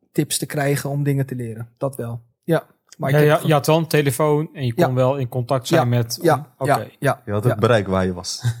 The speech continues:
Speaker 1: <laughs> Ik heb wel bereik gehad, ja.
Speaker 3: <laughs>
Speaker 1: Ja. Ja.
Speaker 3: Ja, maar dat is het. Het lijkt me zo'n stap.
Speaker 1: Ja,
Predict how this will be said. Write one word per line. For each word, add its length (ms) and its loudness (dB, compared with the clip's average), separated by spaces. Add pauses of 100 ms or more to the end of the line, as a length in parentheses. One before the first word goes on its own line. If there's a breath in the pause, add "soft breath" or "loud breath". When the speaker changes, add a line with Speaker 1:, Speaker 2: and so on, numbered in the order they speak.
Speaker 1:
<laughs> 260 -16
Ik 160 -2
heb 120 4
wel 160 4
bereik 260 2
gehad, 200 -2
ja. 240 0
Speaker 3:
<laughs> 120 0
Speaker 1:
Ja. 260 0 (140)
Ja. 160 0 (160)
Speaker 3:
Ja, 80 -6
maar 120 0
dat 200 -2
is 140 -4
het. 120 -8
Het 140 -12
lijkt 180 0
me 60 -4
zo'n 460 0 (1600 soft breath)
stap. 580 0 (440)
Speaker 1:
Ja, 380 -2